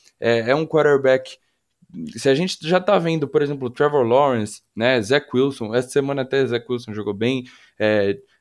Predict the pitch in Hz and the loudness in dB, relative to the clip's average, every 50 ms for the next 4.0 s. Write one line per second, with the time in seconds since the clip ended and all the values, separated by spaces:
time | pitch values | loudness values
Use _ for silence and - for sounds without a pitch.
0 | _ - 151 151 - - 180 160 180 208 202 202 190 - 185 - - - 190 185 | _ -6 -6 -4 0 0 0 2 0 -2 -2 -4 -4 -4 -6 -6 0 0 2 4
1 | 170 156 151 165 - - - - - 170 156 151 151 147 139 135 - - - 113 | 4 4 4 2 0 -2 -4 -2 0 2 4 4 4 2 2 -2 -4 -8 -14 -4
2 | - 151 151 151 151 143 139 135 123 117 127 139 190 214 208 175 160 139 127 - | -2 0 0 2 2 2 4 2 4 4 2 2 2 0 -2 -4 -6 -6 -8 -10
3 | - - 135 127 127 123 117 113 113 110 117 113 113 117 113 110 113 - - | -2 2 2 4 4 2 0 -2 -6 -8 -8 -2 0 0 0 0 -2 -8 -14